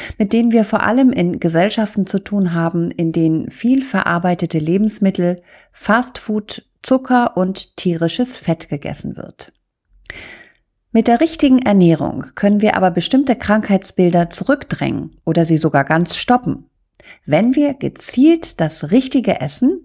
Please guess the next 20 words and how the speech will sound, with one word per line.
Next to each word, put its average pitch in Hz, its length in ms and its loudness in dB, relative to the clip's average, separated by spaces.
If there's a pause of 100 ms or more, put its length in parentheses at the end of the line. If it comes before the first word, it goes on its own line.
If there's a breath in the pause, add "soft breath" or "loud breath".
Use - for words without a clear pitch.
und 156 200 -2
das - 240 -2
Falsche 190 640 0
weglassen. - 640 -10 (920 loud breath)
Das 254 320 2
ist - 260 0
das 208 180 0
Motto 180 460 2
unserer 160 580 -2
Reformhausexpertin 190 1300 0
Doktor 165 300 -2
Franziska 156 580 -4
Rubin, 147 600 -4 (360)
Medizinerin, 240 840 2
Bestsellerautorin 220 1080 2
und 170 320 0
T-V-Moderatorin. 143 1120 -4 (1040 loud breath)
In 214 120 4
ihrem 226 320 2
Kochbuch 320 600 -2